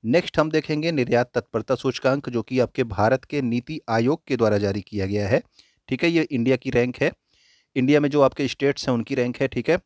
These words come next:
तो निर्यात तत्परता सूचकांक दो हज़ार इक्कीस, इसमें पहले रैंक पे कौन है? तो गुजरात है। निर्यात का मतलब आप सबको पता है कि सामानों को एक स्थान से दूसरे स्थानों पर जब आप भेजा जाता है, तो उसमें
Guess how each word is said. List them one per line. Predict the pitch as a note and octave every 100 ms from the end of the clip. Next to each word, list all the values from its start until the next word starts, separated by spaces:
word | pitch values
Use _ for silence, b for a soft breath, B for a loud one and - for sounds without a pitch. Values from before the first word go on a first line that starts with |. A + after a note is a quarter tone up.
| -
तो | A#2
निर्यात | A#2+ B2 C3 -
तत्परता | C#3 - A#2+ C#3
सूचकांक | C3 C#3 - C3+ C3+
दो | A#2
हज़ार | A2+ B2
इक्कीस, | A#2+ - D3 - - _ _ _
इसमें | C3 - F#3
पहले | - _ B2+ C3 E3+
रैंक | E3 D#3
पे | D#3
कौन | D3 C#3
है? | D3
तो | E3
गुजरात | C#3 A2+ G#2 G#2+ -
है। | A2+
निर्यात | G#2+ B2 C#3 D3+
का | D#3+
मतलब | D3 D3+ D3
आप | C3
सबको | C#3 -
पता | D3 C3+ C#3
है | D3+
कि | - D#3
सामानों | B2 A2+ A#2+ C3
को | B2+
एक | B2+
स्थान | A#2 - A#2+
से | C3
दूसरे | A#2 A2+ B2
स्थानों | - A2 A#2
पर | A#2
जब | A2+ G#2+
आप | A2
भेजा | A2 G#2+ A2+
जाता | A2 -
है, | A#2 D#3 b b b b b b
तो | - -
उसमें | C#3+ - E3+